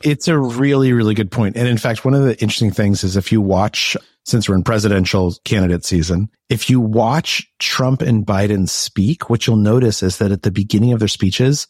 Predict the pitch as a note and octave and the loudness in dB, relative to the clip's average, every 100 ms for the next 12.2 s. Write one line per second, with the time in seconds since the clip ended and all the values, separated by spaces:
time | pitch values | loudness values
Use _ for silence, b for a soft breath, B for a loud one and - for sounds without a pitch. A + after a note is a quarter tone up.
0 | b b b _ - A2+ _ - G2+ G#2 | b b b _ -4 -4 _ -6 -2 -2
1 | - A2+ G2 F#2 - E2 - - - - | 0 0 2 0 -4 -6 -8 -12 -12 -12
2 | - - _ _ _ _ C#3 D3 - D3 | -12 -14 _ _ _ _ -2 -2 -2 -2
3 | C3+ F#3 E3 B2+ C#3 B2 C3 C3 A2 - | 0 0 2 2 0 0 2 2 0 0
4 | G#2+ - - - C#3 - A2+ F#2 - F#2 | -4 -4 -4 -2 0 2 0 0 -2 -4
5 | - F#2 - b b b - A#2 B2+ A#2+ | 0 -2 -2 b b b -6 -2 0 0
6 | E3+ G#3 F3+ A2+ G#2+ C3+ G#3 F3+ F#2+ - | 0 2 2 0 0 0 2 2 0 -2
7 | F2+ - G2 F#2 - - G#2+ A#2 A2+ A2+ | -4 -2 -2 -2 -6 -6 -2 -2 0 0
8 | C#3+ C#3 C#3+ D3+ F#2+ E2+ b b _ - | 2 4 2 2 0 -2 b b _ -2
9 | - - - A#2 A#2 G#2+ G2 G#2+ D2+ - | -2 -2 0 0 0 -2 -2 -2 -2 -4
10 | _ _ _ _ - D3 E3 - C#3+ - | _ _ _ _ 0 2 2 0 0 0
11 | C3 - B2 C3 B2 G#2 F#2 - A#2 - | -2 0 0 2 2 2 0 -2 -4 -2
12 | D#2+ | -4